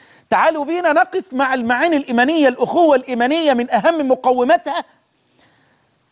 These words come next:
عشان نرجع تاني أقوياء، عشان نرجع تاني أسوياء. أسوياء. نرجع تاني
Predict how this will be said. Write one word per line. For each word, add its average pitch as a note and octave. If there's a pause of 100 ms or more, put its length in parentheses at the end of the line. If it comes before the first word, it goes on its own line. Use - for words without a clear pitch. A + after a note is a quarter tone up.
(180)
عشان G#3 (280)
نرجع A3+
تاني A#3+
أقوياء، G3+
عشان A3
نرجع B3
تاني B3
أسوياء. C4 (1800)
أسوياء. A3+ (1700)
نرجع A#3
تاني D#4+